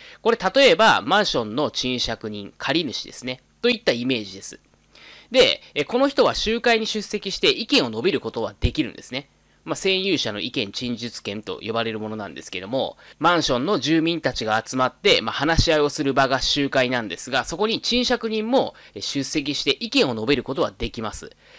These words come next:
しかし、議決権を行使することはできないんですね。なんで、この点が誤りです。問題文では自己の議決権を行使することができるとなっているので、この点が誤りになります。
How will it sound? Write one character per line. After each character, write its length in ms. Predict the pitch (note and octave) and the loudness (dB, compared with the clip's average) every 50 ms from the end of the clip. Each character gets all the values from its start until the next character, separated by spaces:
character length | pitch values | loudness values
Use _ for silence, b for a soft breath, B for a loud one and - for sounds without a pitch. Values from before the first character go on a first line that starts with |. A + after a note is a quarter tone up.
| b | b
し 160 | - - - | -6 -6 0
か 140 | - D4 C4+ | 2 2 2
し、 320 | - - A#3 E3+ A2+ F#2+ - | 2 2 2 2 2 2 0
議 140 | B2 C#3+ C#3 | -2 -2 0
決 300 | - C#4+ D4 - - - | 0 0 0 0 -2 0
権 220 | - G#3 C3+ G#2+ | 0 0 0 0
を 60 | G#2+ | -4
行 260 | - - - A3+ A#3 E3 | -8 -2 2 4 4 4
使 140 | - - | 4 0
す 160 | A#2 - - - | -4 -6 -4 -6
る 80 | A#2+ | -4
こ 100 | - - | -4 -2
と 100 | - - | -2 0
は 120 | A2+ G2+ - _ _ | -2 -2 -6 _ _
で 120 | - B2+ C3+ | -4 -4 -2
き 120 | C3 G#3+ | -2 0
な 80 | A#3 D#3 | -2 -2
い 60 | G2+ | -2
ん 20 | |
で 60 | C2+ - | -4 -10
す 100 | - - | -10 -10
ね。 140 | A#2 A#2+ - _ _ _ _ - | -10 -10 -10 _ _ _ _ 2
な 120 | B3 C4 | 2 2
ん 60 | - | 2
で、 80 | - B3 | 0 -2
こ 160 | - - B3 | 0 2 2
の 120 | C4+ C#4 | 2 4
点 280 | C4+ C#4+ C4+ B3+ B3 B3+ | 4 4 2 2 2 2
が 240 | B3+ C4+ A3+ - - - | 4 4 4 4 2 2
誤 360 | B2 C3+ C3+ C3 B2 A#2+ A#2 | 2 4 4 4 2 0 -2
り 80 | A2 | -4
で 80 | G#2 G#2+ | -6 -10
す。 220 | - - - b b b b b _ - | -12 -14 -14 b b b b b _ -2
問 220 | D3+ D#3+ D#3+ D#3+ | 0 2 2 4
題 180 | D#3 D#3 D3 C3 | 4 4 2 2
文 180 | A#2 G#2+ G#2 | 0 -4 -4
で 100 | G2+ G#2+ | -2 2
は 160 | C#3 - - | 2 2 2
自 160 | A2+ A2 D#3 D#3 | 2 -2 -4 -2
己 40 | |
の 180 | - D3 A#2+ G#2+ | -2 -2 -2 -4
議 140 | G2 G2 G2 | -6 -10 -8
決 260 | - C3 A#2+ - - | -6 -6 -6 -6 -10
権 200 | - G#2+ G2+ G2 | -10 -10 -8 -8
を 60 | F#2 | -10
行 260 | - - D#3 D3+ C#3 | -6 -2 0 0 0
使 100 | A#2+ - | 0 -4
す 160 | A2+ - - G#2+ | -8 -8 -8 -8
る 80 | G#2+ | -6
こ 140 | G2 A2 G#2+ | -6 -6 -6
と 80 | A2 G2 | -6 -6
が 120 | G2 F#2+ | -8 -6
で 140 | F#2+ A2 A#2 | -6 -8 -4
き 140 | - B2 A2+ | -4 -2 -2
る 140 | C3+ D#3+ | -2 -2
と 160 | - G#2 - - | -2 -4 -4 -2
な 140 | A2 B2+ C3+ | -2 -2 -2
っ 60 | C3 | -2
て 140 | - - A2+ | -2 -4 -6
い 60 | G#2 | -4
る 100 | G2 G2+ | -4 -6
の 100 | G2+ A2+ | -4 -2
で、 120 | E3 G3 | -2 -2
こ 120 | - - C#3 | -2 -2 -2
の 120 | C3 A#2 | -2 -2
点 180 | - A#2 A2 A#2+ | -2 -4 -2 2
が 240 | D3+ - - - G#2+ | 2 0 2 0 -2
誤 320 | G#2+ G#2+ G2+ G2 G2 F#2+ | -2 -2 -2 -4 -6 -10
り 80 | F#2+ G2+ | -8 -4
に 160 | A#2+ D3+ C#3 | -2 -2 -2
な 100 | A2 F#2+ | -2 -2
り 120 | F2 - | -4 -4
ま 120 | - G2+ - | -6 -6 -6
す。 220 | - - - B | -6 -8 -12 B